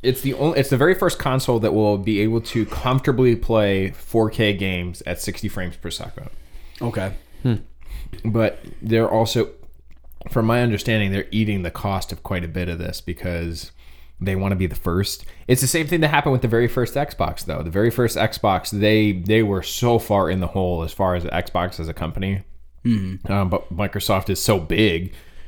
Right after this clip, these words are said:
Speaker 1: they just keep
Speaker 2: It was a
Speaker 1: funding.
Speaker 2: Band-Aid to
Speaker 3: Mm-hmm.
Speaker 2: them. They were like,
Speaker 1: Yeah.
Speaker 2: "Oh, dude, that kinda hurt."
Speaker 1: But the
Speaker 2: But
Speaker 1: thing was, is Bill Gates was so smart. He said, "Look, just keep pushing, just keep pushing. We're gonna keep going." But
Speaker 2: Right.
Speaker 1: Mm.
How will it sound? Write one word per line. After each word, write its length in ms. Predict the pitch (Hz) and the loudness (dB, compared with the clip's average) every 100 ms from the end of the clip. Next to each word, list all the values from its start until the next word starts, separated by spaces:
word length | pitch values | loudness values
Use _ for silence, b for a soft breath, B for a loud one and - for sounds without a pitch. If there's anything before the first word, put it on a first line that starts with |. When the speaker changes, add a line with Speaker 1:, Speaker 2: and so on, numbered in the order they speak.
| - | -4
Speaker 1:
they 100 | 87 | -2
just 220 | 92 - - - - | -2 -6 -16 -20 -12
keep 320 | - 90 - - - - - 82 - | -6 -6 -6 -12 -14 -16 -14 -10 2
Speaker 2:
It 60 | 151 | 6
was 140 | 147 | 6
a 60 | 135 | 6
Speaker 1:
funding. 80 | 123 | 4
Speaker 2:
Band-Aid 420 | 123 123 101 117 | 4 4 2 0
to 40 | |
Speaker 3:
Mm-hmm. 60 | 113 | 2
Speaker 2:
them. 180 | 113 95 | 2 0
They 80 | 107 | 2
were 120 | 113 | 2
like, 160 | 107 98 | 2 4
Speaker 1:
Yeah. 300 | 131 120 - | 4 4 2
Speaker 2:
"Oh, 20 | |
dude, 220 | 120 117 104 | -2 -2 -2
that 140 | 101 | -2
kinda 200 | 110 101 | -4 -4
hurt." 260 | 95 95 - - | -4 -6 -8 -2
Speaker 1:
But 120 | 123 | 0
the 60 | 127 | 2
Speaker 2:
But 20 | |
Speaker 1:
thing 200 | 135 123 | 2 2
was, 280 | 139 127 104 | 4 2 2
is 200 | 101 92 | -2 0
Bill 200 | 113 110 | 2 4
Gates 300 | 110 113 101 | 2 0 -2
was 100 | 92 | -4
so 100 | 104 | -4
smart. 360 | - 104 101 | -2 0 0
He 80 | 101 | -2
said, 180 | 98 92 | -2 0
"Look, 180 | 107 - | 0 0
just 180 | 92 - | -6 -4
keep 240 | 113 - | -2 2
pushing, 360 | 107 107 113 98 | 2 2 0 0
just 160 | 92 - | -4 -4
keep 180 | 104 | -2
pushing. 320 | - 104 110 90 | 0 0 0 -2
We're 100 | 95 | -2
gonna 140 | 107 | -2
keep 200 | 107 82 | -2 -2
going." 360 | 95 78 85 - - | -2 -4 -8 -10 -8
But 240 | 78 - - - | -8 -8 -10 -6
Speaker 2:
Right. 360 | 95 90 92 - - | 2 2 2 0 -2
Speaker 1:
Mm. 220 | 80 78 | -4 -6